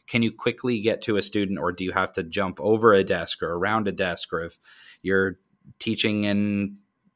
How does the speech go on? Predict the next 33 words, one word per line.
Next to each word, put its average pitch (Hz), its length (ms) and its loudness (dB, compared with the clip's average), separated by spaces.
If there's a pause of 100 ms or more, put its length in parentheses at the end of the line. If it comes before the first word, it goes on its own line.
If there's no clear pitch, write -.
(180)
a 101 100 -2
classroom 107 600 2
and 98 180 -2
two 107 160 -4
kids 107 380 0
start 110 340 2
fighting, 107 540 2
God 87 260 -2
forbid, 82 400 -6
right? 90 400 0 (280)
Can 120 180 0
you 120 100 4
get 113 220 0
to 117 100 -2
them 101 220 0
fast, 101 460 0
or 95 200 2
are 78 60 2
other 95 200 0
students 92 440 -4
going 87 280 -6
to 87 300 -4
end 90 200 -6
up 85 200 -4 (100)
being 87 300 -8
in 85 200 -8
danger 85 420 -6
because 82 340 -10
you 78 80 -12
can't - 220 -18
get - 200 -14
to - 80 -20
them? - 120 -20